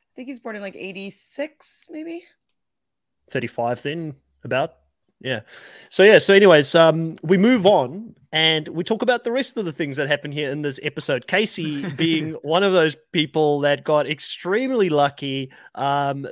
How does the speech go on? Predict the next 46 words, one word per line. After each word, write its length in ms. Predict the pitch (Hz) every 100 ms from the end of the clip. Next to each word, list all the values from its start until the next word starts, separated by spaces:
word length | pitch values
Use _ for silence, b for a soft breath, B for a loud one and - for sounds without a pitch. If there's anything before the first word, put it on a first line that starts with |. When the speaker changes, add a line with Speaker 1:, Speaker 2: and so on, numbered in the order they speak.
| 131
Speaker 2:
didn't 260 | 190 220
complete 540 | 202 185 - 180 165 -
the 80 |
challenge 460 | 139 - 151 151 143
with 100 | 139
the 60 | 139
trampolines, 500 | 156 147 151 151 143
which, 160 | 151
by 180 | 170 214
the 80 | 220
way, 360 | 185 147 127 b b b
loved 540 | 123 147 175 196 160 - 143
the 100 | 147
daily 360 | 160 165 156
challenge, 540 | 139 156 139 113 107 123
loved 340 | 135 160 160
the 140 | 185
trampolines. 800 | 180 180 165 165 147 151 151 147 -
It 140 | 135
looked 220 | 147 160
like 160 | 160 143
something 260 | 160 135 151
I 100 | 139
would 180 | 151 151
enjoy 280 | 147 143 143
doing 240 | 143 143
myself 500 | 139 131 165 185 175 _ b b
if 80 | 143
I 40 |
was 160 | 160 156
playing 280 | - 160 170
the 80 | 170
challenge, 440 | 170 175 190 - B B _
jumping 400 | 120 170 175 165
up 220 | 160 160 -
and 140 | 147
then 120 | 143
having 160 | 139 151
to 60 | 147
get 200 | 147 139
these 160 | 143
puzzle 340 | - 175 196 202
pieces 440 | 170 147 147 135
at 140 | 139
the 60 | 139
top. 380 | - 160 151